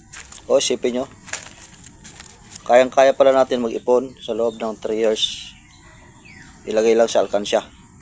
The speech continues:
Ito yun. Nilagay ko sa alkansya para hindi mawala. At ito, makikita natin na buwan-buwan tayo naghuhulog.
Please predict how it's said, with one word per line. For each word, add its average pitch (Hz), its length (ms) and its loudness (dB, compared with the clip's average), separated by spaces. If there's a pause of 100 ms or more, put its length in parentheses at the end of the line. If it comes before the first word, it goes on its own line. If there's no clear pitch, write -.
(920)
Ito 101 220 -4
yun. 101 160 2 (1500)
Nilagay 123 320 4
ko 135 80 -4
sa 143 60 6
alkansya 131 340 4
para 120 320 2
hindi 120 160 -8
mawala. 110 400 -2 (460)
At 95 180 -12
ito, - 220 -2 (880)
makikita 127 400 0
natin 101 320 -2 (1120)
na 113 240 -2 (720)
buwan-buwan 117 400 2
tayo 110 180 6
naghuhulog. 104 560 0